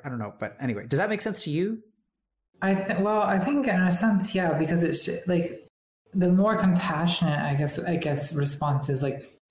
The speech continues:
Speaker 2: "I was doing my best at the time." Now, maybe that's not good enough by my standard now, but
Speaker 1: False.
Speaker 2: it's like
Speaker 1: Stop.
Speaker 2: Okay.
Speaker 1: Time out.
Speaker 2: <laughs>
Speaker 1: So, so now you're intellectualizing. That's not what you were doing earlier, right? Now
Speaker 2: Yeah.
Speaker 1: you can, 'cause you're fucking smart, Natalie, so you can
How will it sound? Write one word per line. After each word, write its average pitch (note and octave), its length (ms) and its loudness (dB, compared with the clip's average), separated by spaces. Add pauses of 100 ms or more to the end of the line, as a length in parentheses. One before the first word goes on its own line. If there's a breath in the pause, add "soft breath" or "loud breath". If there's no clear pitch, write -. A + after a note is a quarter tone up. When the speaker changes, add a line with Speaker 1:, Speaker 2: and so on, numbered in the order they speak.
Speaker 2:
"I D#3 80 0
was D#3+ 200 2
doing F3+ 240 4
my D3+ 120 4
best C#3 360 -2
at C#3+ 200 -4
the C#3 80 -4
time." C#3+ 580 -2 (300)
Now, E3+ 360 0
maybe D#3 220 2
that's D#3 240 -2
not F#3 400 -4
good G#3+ 160 0
enough C#3+ 300 2
by D3 60 0
my C3+ 140 0
standard F3+ 560 0
now, E3 600 0
but - 100 2
Speaker 1:
False. A3+ 260 2
Speaker 2:
it's D3+ 140 0
like - 160 -6 (520)
Speaker 1:
Stop. - 340 0
Speaker 2:
Okay. C#3+ 240 0
Speaker 1:
Time F3 180 2
out. F3 500 0
Speaker 2:
<laughs> - 40 -20
Speaker 1:
So, A3 240 0
so D#3+ 280 0
now F#3 440 2
you're B3+ 340 2
intellectualizing. G#3 1000 2
That's D#3+ 260 0
not A3 240 0
what A3 160 -4
you F3+ 120 2
were F3 120 2
doing E3 380 2
earlier, C#2 500 -8 (160)
right? E3+ 260 0
Now F#3+ 420 2
Speaker 2:
Yeah. G3 80 2
Speaker 1:
you A3 100 2
can, G3 300 -2
'cause D3+ 220 -2
you're G3+ 120 0
fucking G#3+ 480 -2
smart, B3 360 0
Natalie, D3+ 380 0
so G#3 140 0
you F3+ 320 0
can G#3 220 -4